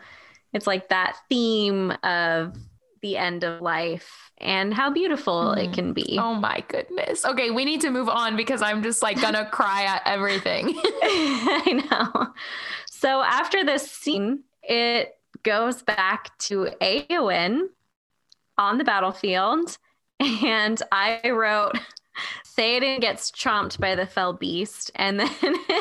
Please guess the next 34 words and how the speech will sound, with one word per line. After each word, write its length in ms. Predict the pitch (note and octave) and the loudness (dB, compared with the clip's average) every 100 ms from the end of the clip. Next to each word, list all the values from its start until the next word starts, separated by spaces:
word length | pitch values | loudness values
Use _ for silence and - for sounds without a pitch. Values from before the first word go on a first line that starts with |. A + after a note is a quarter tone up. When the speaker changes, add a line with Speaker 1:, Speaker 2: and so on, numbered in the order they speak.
| A4 | -2
Speaker 1:
<laughs> 400 | - - B4 - | -4 -2 -4 -2
just 260 | B3+ - | -2 0
gets 240 | - C#3+ - | 0 0 -2
cast 460 | - C#4+ C4+ - | 0 2 2 0
to 100 | B3 | 0
the 120 | A3+ B3 | 0 0
side 520 | - A3 F#3 F3+ F#3+ | 2 4 4 2 2
right 220 | F#3 F#3 | 2 2
in 160 | G3 G3 | 0 0
front 220 | F#3+ F3 | 0 0
of 80 | E3+ | 0
Eowyn. 640 | - F#3 F3+ E3+ D#3 F3 - - - _ _ _ G3+ | 0 0 2 0 0 -4 -8 -16 -20 _ _ _ 0
And 180 | B3+ | 2
then 160 | F4+ F4+ - | 2 2 0
I 100 | D#4 | 0
wrote, 260 | G4 A#4 C#4 E4 | 2 0 0 2
"Eowyn 300 | G#4 A4+ A4+ | 2 0 0
is 80 | |
such 200 | G#4+ - | -2 -2
a 60 | F#4+ | -4
badass 540 | - G#3+ D4 F4 E4+ | 0 2 2 2 2
and 160 | E4+ C4+ | 0 0
brave. 300 | G#3+ C4 G#3+ | 0 0 0
Like, 180 | G3 F#3+ | 0 -2
she 180 | - G#3+ | -2 -2
just 240 | B3 C#4 | -2 -2
takes 260 | A3+ G#3+ - | -4 -4 -2
her 100 | B3+ | -2
sword 540 | - - G3+ A3 C4+ C4 | -2 -2 0 2 2 2
and 260 | A3 G#3 | 0 0
lops 540 | F#3 F3+ G#3+ C4 - - | 0 2 2 0 -4 -4
the 120 | B3 | -2
fell 240 | B3+ A3+ | 2 0
beast's 320 | G#3+ G3+ G#3+ | 0 -2 -4